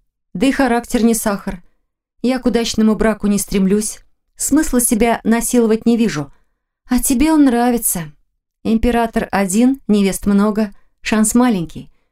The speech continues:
Может, пока не поздно, стоит рассмотреть альтернативу? Говорю всё спокойно и беспристрастно, а сама чего-то злюсь. И Некс стал раздражать. Нет, не выйдет. Если покажу свой интерес к генералу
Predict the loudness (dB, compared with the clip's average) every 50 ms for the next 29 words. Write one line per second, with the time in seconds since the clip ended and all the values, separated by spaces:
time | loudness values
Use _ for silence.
0 | _ _ _ _ _ -6 -4 -4 -4 -4 -4 -4 -4 -4 -2 -2 -2 -2 -2 -2
1 | -2 -2 0 0 0 -2 -2 -2 -2 -2 -2 -2 -2 -4 -4 -2 -4 -4 -2 -2
2 | -4 -4 -4 -4 -8 -6 -4 -2 -2 0 0 -2 -2 -2 -4 -4 -4 -6 -10 -14
3 | _ _ _ _ _ _ _ _ _ _ _ _ _ _ -4 -2 0 0 0 0
4 | -2 -2 -2 -4 -2 -2 -4 -4 -2 0 2 4 4 4 2 0 -2 -4 -2 -2
5 | -4 -2 -2 -2 -2 -2 -2 -4 -4 -4 -4 -6 -6 -12 -20 -12 _ -4 -4 -2
6 | 0 2 2 2 0 0 0 -2 0 0 0 2 2 2 2 0 -2 -4 -8 -8
7 | -12 -18 _ _ _ _ _ _ -2 0 2 2 2 0 -2 -6 -10 -4 -2 -2
8 | -2 0 -2 -4 -4 -4 -6 -6 -4 -4 -6 -6 -6 -8 -10 -12 -12 -16 _ _
9 | _ _ _ _ _ _ _ _ _ _ -4 -2 -2 -2 -4 -8 -6 -2 -2 0
10 | 0 0 -2 -4 -6 -12 -20 -20 -20 -20 -20 -20 _ _ _ _ _ _ _ _
11 | _ -6 -6 -4 -4 -4 -2 -2 -2 0 0 -2 0 -2 -4 -2 -2 -2 -2 -2
12 | -2 0 0 0 0 -2 -2 -2 0 0 2 2 0 0 0 -2 -4 -6